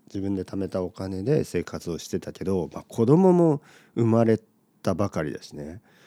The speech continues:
で、その時奥さんもやっぱり、あのー、日本からスペインに戻ってすぐだから、まあ、二年、二年じゃないか、一年ぐらいか。一年ぐらいは仕事してない。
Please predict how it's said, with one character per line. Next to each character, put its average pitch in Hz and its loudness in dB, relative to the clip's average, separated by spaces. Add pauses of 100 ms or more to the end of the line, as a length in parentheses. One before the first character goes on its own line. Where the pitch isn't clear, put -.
(360)
で、 107 0
そ - 0
の 175 4
時 185 0
奥 - 0
さ 165 2
ん 110 2
も 92 -2
や 85 -4
っ - -12
ぱ - -2
り、 87 -2 (360)
あ 101 -6
の 80 -8 (880)
ー、 - 4
日 127 6
本 139 6
か 85 -4
ら 73 -6
ス - -20
ペ 131 2
イ - 2
ン 90 0
に 80 -4
戻 95 0
っ - 0
て - -12
す - -2
ぐ 104 4
だ 73 -6
か - -14
ら、 78 -8
ま 80 -10
あ、 76 -12
二 82 -8
年、 123 -2 (380)
二 98 -4
年 381 4
じ 277 2
ゃ - -4
な 73 -6
い - -8
か、 - -14
一 - -8
年 165 -2
ぐ 175 0
ら 143 -2
い - -8
か。 - -20
一 - -2
年 165 6
ぐ 170 6
ら 143 8
い 87 6
は 71 -2
仕 - -10
事 78 -10
し - -14
て 80 -10
な 76 -10
い。 - -14